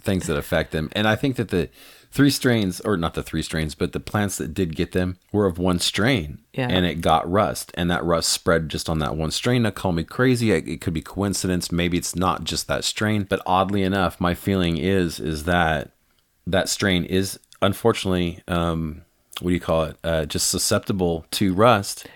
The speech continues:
Speaker 2: Well, actually, kinda anything, because it didn't those plants basically get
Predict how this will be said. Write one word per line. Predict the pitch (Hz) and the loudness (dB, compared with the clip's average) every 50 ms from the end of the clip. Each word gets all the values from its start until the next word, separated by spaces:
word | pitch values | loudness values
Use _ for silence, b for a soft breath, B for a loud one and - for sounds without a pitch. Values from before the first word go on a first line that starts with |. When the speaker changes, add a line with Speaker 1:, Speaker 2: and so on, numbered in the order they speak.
| B B B B B B _ | B B B B B B _
Speaker 2:
Well, | - 143 139 - - | 0 2 2 2 2
actually, | - 139 131 123 - - 139 120 120 - - | 2 0 0 -2 -4 -4 -4 -4 -6 -8 -8
kinda | - 151 147 139 120 120 - - _ _ | -4 -4 -2 -2 -4 -6 -8 -10 _ _
anything, | - 135 165 185 190 - - 120 117 117 120 120 - - - | -2 0 0 0 -2 -2 -4 -6 -4 -4 -6 -8 -8 -6 -4
because | 143 139 - 143 135 127 123 123 120 - - | -4 -4 -2 -4 -4 -4 -4 -6 -8 -10 -6
it | - - 135 - - - - | -4 -4 -4 -4 -6 -8 -4
didn't | - 143 139 147 139 | -4 -2 -2 -2 -2
those | - 139 135 131 - | -2 -2 -2 -2 -6
plants | - - - 139 135 135 139 - | -8 -6 -4 -2 -2 -2 -4 -6
basically | - - 139 127 127 - - 131 - 139 131 123 120 | -6 -6 -6 -4 -4 -6 -10 -10 -6 -4 -4 -4 -4
get | 120 - 127 117 117 - | -2 -2 -2 -2 -2 -6